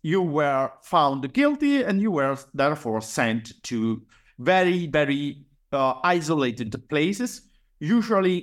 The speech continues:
in southern Italy or in Sardinia, or even in small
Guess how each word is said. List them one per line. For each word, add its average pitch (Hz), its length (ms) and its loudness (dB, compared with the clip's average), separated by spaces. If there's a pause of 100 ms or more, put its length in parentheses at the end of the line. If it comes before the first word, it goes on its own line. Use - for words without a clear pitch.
in 156 160 -2
southern 135 420 0
Italy 262 440 2
or 147 340 0
in 143 220 -6
Sardinia, 185 680 0 (560)
or 202 300 0
even 156 480 0
in 156 160 2
small 139 760 -2